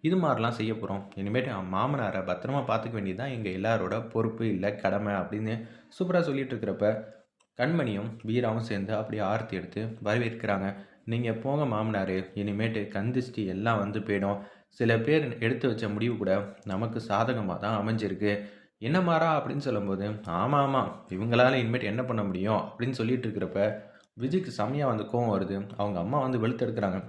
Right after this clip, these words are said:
"ஏண்டி, உன்னை தான் வந்து கந்திஷ்டின்னு சொல்லிட்டு இருக்காங்க, தெரியுதா கொஞ்சமாவது உனக்கு?" ஆமாம்மா, வீட்டு வாசல்ல இருந்தாங்க, நீ மாட்டுக்கு ஏதாவது ஒரு யதார்த்தமா ஒரு உண்மையை கண்டுபிடிக்கிறேன்னு சொல்லி அவங்கள வீட்டுக்கு கொண்டு வந்துட்ட.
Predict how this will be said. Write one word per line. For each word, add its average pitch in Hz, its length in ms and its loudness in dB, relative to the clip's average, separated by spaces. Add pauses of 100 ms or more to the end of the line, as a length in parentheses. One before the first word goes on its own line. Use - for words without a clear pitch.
(120)
"ஏண்டி, 117 280 0 (120)
உன்னை 110 240 -4
தான் 131 180 0
வந்து 117 140 -2
கந்திஷ்டின்னு 117 600 -4
சொல்லிட்டு 120 380 -4
இருக்காங்க, 107 300 0 (380)
தெரியுதா 143 420 4
கொஞ்சமாவது 120 520 2
உனக்கு?" 107 280 0 (400)
ஆமாம்மா, 107 400 2 (520)
வீட்டு 147 220 4
வாசல்ல 110 360 6
இருந்தாங்க, 104 340 2 (360)
நீ 113 140 0
மாட்டுக்கு 131 340 4
ஏதாவது 127 200 6
ஒரு 113 100 4
யதார்த்தமா 113 440 2
ஒரு 110 120 0
உண்மையை 120 260 2
கண்டுபிடிக்கிறேன்னு 104 580 0
சொல்லி 98 240 -2
அவங்கள 104 280 0
வீட்டுக்கு 117 280 0
கொண்டு 113 160 0
வந்துட்ட. 104 280 2